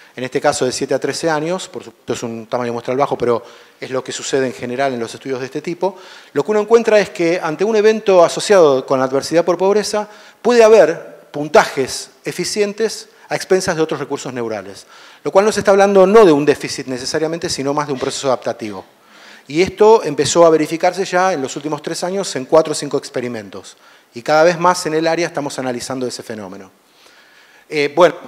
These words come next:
eh, estas asociaciones varían además, y esto es un problema serio que tenemos, según paradigma de evaluación que utilicemos, según la etapa del desarrollo que evaluemos y según el tipo de experiencia de adversidad.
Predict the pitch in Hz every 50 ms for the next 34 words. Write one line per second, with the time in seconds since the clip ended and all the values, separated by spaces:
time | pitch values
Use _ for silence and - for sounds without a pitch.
0 | - - - _ _ _ _ _ - 135 - _ _ _ _ _ _ 117 117 117
1 | 110 - _ _ _ _ _ _ _ _ _ _ _ _ _ _ _ _ _ _
2 | _ _ _ - - _ _ _ _ _ _ _ _ _ _ _ - 147 - -
3 | 151 - 156 151 160 151 - 180 196 170 151 147 151 160 165 165 156 143 131 139
4 | 151 175 165 151 - - - - - 135 120 - 139 - 139 131 - 131 135 135
5 | 135 135 127 - 180 165 135 127 113 117 123 139 147 139 143 156 160 - - _
6 | _ _ _ _ _ _ _ _ _ _ _ _ _ _ - - - 139 151 -
7 | 160 151 147 151 160 156 147 143 139 135 135 135 131 - 151 135 131 127 135 147
8 | 151 - 214 208 208 208 208 - - - - - - 147 135 143 143 135 135 127
9 | - 139 - 135 127 127 123 - 139 160 214 208 175 180 170 180 185 190 196 196
10 | 196 202 202 202 190 - 147 - - 135 151 156 147 139 - 165 - 151 135 -
11 | - 127 139 143 135 - 135 120 117 120 107 - - 117 104 95 92